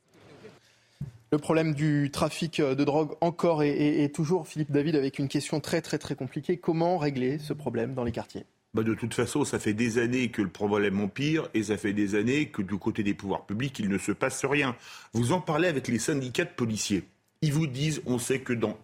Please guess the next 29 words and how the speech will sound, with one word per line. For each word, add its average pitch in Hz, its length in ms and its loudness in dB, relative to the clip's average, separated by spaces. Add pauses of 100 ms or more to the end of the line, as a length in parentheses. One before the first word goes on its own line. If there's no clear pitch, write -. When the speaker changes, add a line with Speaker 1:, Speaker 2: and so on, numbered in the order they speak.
(120)
Speaker 2:
telle 147 140 2
ville, 123 320 0 (160)
telle 143 180 0
cité, 117 400 -2 (160)
c'est 120 300 -2
telle 165 160 0
famille, 139 340 0
telle 151 240 -2
famille, 139 320 0
telle 131 180 0
famille, 202 240 2
parce 139 160 0
que - 140 0 (160)
c'est 139 180 0
du 135 120 -2
crime 220 320 2
organisé. 147 680 0 (220)
Le 147 160 2
crime 185 260 0
organisé, 123 560 0
c'est 120 200 -2
pas 185 220 0
Al 113 180 0
Capone 160 420 0
et 127 40 0
Lucky 113 260 -2
Luciano 117 520 2
à 127 80 2
Chicago 123 640 0